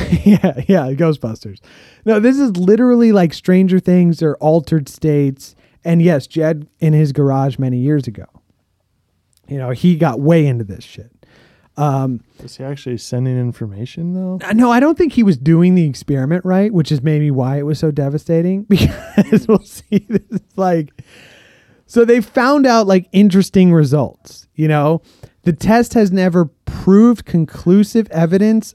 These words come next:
Speaker 1: of the existence of E S P, and there's a lot of criticism with the different tests over the years. Now,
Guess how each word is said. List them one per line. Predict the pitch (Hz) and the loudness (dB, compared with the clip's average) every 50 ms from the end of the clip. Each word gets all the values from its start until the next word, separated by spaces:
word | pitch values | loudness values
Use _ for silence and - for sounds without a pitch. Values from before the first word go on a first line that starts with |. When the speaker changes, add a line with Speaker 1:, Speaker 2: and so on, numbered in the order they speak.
| _ - | _ -2
Speaker 1:
of | 165 170 180 196 185 180 | 0 2 2 2 0 -2
the | - 190 180 175 | -2 0 2 2
existence | 160 135 - - 170 160 - - 185 185 - | 2 0 0 -2 -2 -2 0 0 -2 0 0
of | 160 135 - | -2 -6 -6
E | - 143 151 156 | -6 -4 -2 -2
S | 147 127 - - _ | -2 -2 -6 -10 _
P, | - - 151 147 160 180 214 233 - _ _ _ _ _ _ | -10 -8 -6 -4 -2 -4 -4 -6 -10 _ _ _ _ _ _
and | - 175 190 | 0 2 4
there's | 202 202 202 170 185 | 6 4 4 4 2
a | 175 | 0
lot | 156 151 156 170 180 185 190 202 202 | 0 0 0 2 2 2 2 2 2
of | 196 - | 0 -2
criticism | - - 175 170 151 156 - - 160 147 131 143 151 143 | -4 -2 -2 0 0 -2 -4 -2 -4 -2 -2 -2 -4 -2
with | 139 147 151 143 135 - | -2 -2 -2 -2 -4 -6
the | - 135 | -10 -10
different | 123 123 156 151 - 147 131 107 | -4 -2 -4 -2 -2 -6 -8 -8
tests | - - 151 143 135 - | -6 -6 -6 -6 -6 -6
over | - 139 123 117 120 | -8 -6 -6 -6 -8
the | 107 117 | -8 -6
years. | 139 147 127 - - _ _ _ _ _ _ _ _ _ _ _ _ _ | -6 -6 -6 -8 -12 _ _ _ _ _ _ _ _ _ _ _ _ _
Now, | 175 185 185 185 185 185 180 - | -2 0 2 2 2 0 -2 -4